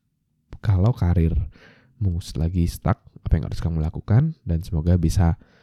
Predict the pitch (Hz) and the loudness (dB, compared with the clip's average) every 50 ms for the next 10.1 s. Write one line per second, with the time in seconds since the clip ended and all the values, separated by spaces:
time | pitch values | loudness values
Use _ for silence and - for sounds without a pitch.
0 | _ _ _ _ - 90 87 82 78 78 - - - 82 92 82 69 78 82 80 | _ _ _ _ 4 6 6 6 6 4 2 4 4 4 4 4 2 2 2 2
1 | 78 80 - - 80 80 80 80 78 71 76 87 - - - - - - - - | 0 0 4 4 4 6 4 4 2 0 0 -2 -2 -2 -2 -2 -4 -6 -8 -10
2 | - - _ - _ _ _ _ - 110 - 127 139 147 - - 107 - - 151 | -10 -14 _ -20 _ _ _ _ -4 0 4 4 4 6 4 2 2 4 2 2
3 | 156 - 113 120 147 156 - - _ _ _ _ _ - - 98 95 92 92 95 | 2 2 4 4 2 2 0 -8 _ _ _ _ _ -4 4 6 8 8 8 8
4 | 98 90 87 95 98 95 98 - - - 87 - - 90 - - - 87 85 76 | 6 4 4 4 6 6 6 6 4 0 -2 0 2 2 2 2 2 2 2 2
5 | - - 92 98 135 180 233 - _ _ _ _ _ _ _ _ _ _ _ _ | 0 0 0 2 2 2 0 -2 _ _ _ _ _ _ _ _ _ _ _ _
6 | _ _ _ _ _ _ _ _ _ _ _ _ _ _ _ _ _ _ _ _ | _ _ _ _ _ _ _ _ _ _ _ _ _ _ _ _ _ _ _ _
7 | _ _ _ _ _ - 120 113 110 120 131 139 139 127 127 135 131 127 113 - | _ _ _ _ _ 4 6 6 6 6 6 4 4 4 2 2 2 2 2 2
8 | - 110 - 101 101 - - 117 120 - _ _ _ _ _ _ _ _ 101 98 | 2 4 4 4 4 4 4 4 4 4 _ _ _ _ _ _ _ _ 4 6
9 | 95 92 101 101 104 101 - - - 90 85 82 - - 92 104 107 95 87 107 | 6 6 6 4 4 4 2 4 4 4 4 4 2 0 2 2 4 4 2 2
10 | 117 - | 0 -2